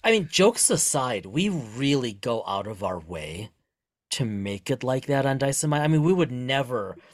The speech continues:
like, we would never shut down a guest. Like, we've had a few guests, not just Jim. We've had a few guests who are like,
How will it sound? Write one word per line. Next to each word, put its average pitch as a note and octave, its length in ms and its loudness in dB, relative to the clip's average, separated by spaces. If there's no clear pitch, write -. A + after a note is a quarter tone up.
like, C3+ 240 -2
we F3 120 2
would E3 180 6
never B2 360 0
shut - 360 -4
down G#2+ 260 0
a G#2 80 -10
guest. A#2+ 280 -2
Like, B2+ 100 -2
we've F3 120 4
had E3+ 180 2
a - 40 -2
few C3+ 300 -4
guests, - 580 -2
not D#3+ 220 2
just - 240 -4
Jim. F2+ 200 -6
We've G3 160 6
had G3 120 6
a C#3+ 60 4
few F3+ 320 2
guests B2 520 0
who D#3 100 0
are C#3 80 0
like, A#2+ 280 -4